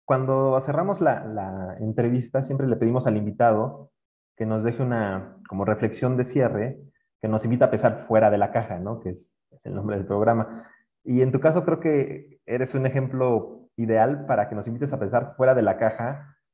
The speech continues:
de combinar dos pasiones, ¿no? O tres <laughs> pasiones, o las pasiones que tengamos, y, y, y no limitarte a decir, "Bueno, pues es que ya,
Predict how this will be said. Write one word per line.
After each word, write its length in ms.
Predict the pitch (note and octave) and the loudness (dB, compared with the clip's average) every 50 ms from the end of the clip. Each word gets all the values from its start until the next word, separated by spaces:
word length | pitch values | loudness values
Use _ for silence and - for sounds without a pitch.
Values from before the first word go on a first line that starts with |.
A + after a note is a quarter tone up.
| _ | _
de 160 | - A#2 B2+ B2 | -2 -2 -2 0
combinar 480 | - C3+ B2 B2 B2 B2 C3 C3+ C#3+ | 0 0 2 2 2 4 2 2 4
dos 180 | C3+ D3 D3 D3 | 2 2 2 2
pasiones, 440 | - A#2+ - - C#3+ C3+ G#2+ F2+ F#2+ | 0 -2 0 2 2 2 0 0 -2
¿no? 120 | B2 D#3 | -2 0
O 200 | D#3+ A#2 F#2+ - | 0 0 0 0
tres 220 | - C#3+ D#3 - - | 0 0 0 0 -2
<laughs> 60 | - | -4
pasiones, 380 | C#3+ - E3 C#3+ - C#3 A#2+ G#2+ | -4 -2 -4 -4 -4 -4 -4 -4
o 60 | G#2+ | -2
las 140 | G2+ G#2+ G#2 | -2 -2 -2
pasiones 340 | - A2 A2 C3+ D3 D#3+ C#3+ | -2 -4 -4 -4 -4 -6 -6
que 80 | C#3+ | -6
tengamos, 640 | A2 A2 - A2 A2 A#2+ A2+ G#2+ G2+ A2+ B2+ - _ _ _ _ _ _ _ _ _ _ _ _ _ - | -6 -6 -4 -2 -2 -2 -2 -2 -4 -6 -8 -8 _ _ _ _ _ _ _ _ _ _ _ _ _ -2
y, 100 | B2+ B2 | -2 -2
y, 420 | B2 - B2 B2 B2 B2 - A#2+ | 0 2 2 2 2 0 0 0
y 40 | A2+ | 2
no 140 | A#2+ B2 B2+ | 2 2 2
limitarte 540 | B2+ C3 B2 A#2 A2+ B2 A#2+ A#2 A#2+ B2+ | 2 2 2 2 2 2 2 2 2 2
a 60 | A#2 G#2+ | 2 2
decir, 320 | G#2 G2+ - - A#2+ A2+ | 0 -2 -4 -2 -2 0
"Bueno, 300 | A2+ B2 A#2+ A#2 A2+ F#2+ | 0 0 0 -2 -4 -6
pues 140 | - G2+ G2+ | -6 -8 -10
es 120 | G#2 G#2 | -8 -8
que 120 | - A2+ G#2 | -6 -2 2
ya, 480 | G#2 G2+ G2 G2 G2 F#2+ G2 A2+ - | 4 4 4 2 0 -2 -4 -8 -12